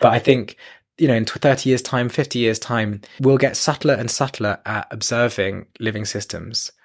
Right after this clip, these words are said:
and also remotely operating things. I think there are teams making these soft robotic fish that swim around coral reefs and look just like a fish.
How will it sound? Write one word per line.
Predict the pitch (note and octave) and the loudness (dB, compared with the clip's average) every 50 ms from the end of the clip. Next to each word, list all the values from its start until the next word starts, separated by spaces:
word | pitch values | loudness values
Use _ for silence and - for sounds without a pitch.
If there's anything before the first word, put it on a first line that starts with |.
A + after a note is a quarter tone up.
| _ _ - | _ _ 0
and | A2 B2 | 2 4
also | C#3 C#3 C3+ - C#3 | 4 4 4 4 4
remotely | B2 C3+ C3+ C3+ C3+ C3+ A#2 A#2+ B2 | 4 4 4 4 4 2 2 2 2
operating | C#3 C#3+ - - A2+ G2+ G2+ - - G2 F#2+ | 0 0 -2 -2 -4 -2 -2 -4 -6 -8 -10
things. | - - - F2 F#2 A2 A2 - - - _ _ _ | -12 -12 -14 -14 -14 -16 -16 -16 -18 -18 _ _ _
I | - A#2+ | -8 -2
think | - - C#3+ B2+ A2+ - - _ _ _ _ - | 2 2 2 2 0 -4 -8 _ _ _ _ -4
there | C#3+ C#3+ C3 B2+ | 0 2 4 4
are | B2 A#2+ | 4 2
teams | B2 - - C#3 C3+ C3+ B2 - | 2 2 2 2 4 2 2 2
making | B2+ A#2 A#2 A2+ - A#2 | 2 0 0 0 -2 -4
these | G#2+ A2 A2+ - | -2 -2 -2 0
soft | - - A#2 - - | 0 0 -2 0 -2
robotic | - G#2+ - A2 A2 - - - | -2 -2 0 -2 -2 -2 -4 -4
fish | - - D#3 B2 G2+ - | -2 0 2 2 2 0
that | - - - | -2 0 0
swim | - - A#2+ A2+ | 0 2 2 2
around | A2 A2+ G#2+ G#2+ G#2+ G#2+ G#2+ G#2+ | 2 2 2 0 0 -2 -4 -6
coral | - - - B2+ A#2+ A2+ | -4 -2 0 2 2 2
reefs | G2+ F#2+ G2 - - | 0 -4 -6 -6 -4
and | - A2 G#2+ | -2 0 0
look | A2+ - - | -2 -2 -4
just | - A#2 G#2 - - | -6 -6 -4 -4 -4
like | G2+ - | -6 -6
a | - | -4
fish. | - - C#3 G#2+ G#2 - - - - | -2 0 0 0 0 -2 -6 -8 -8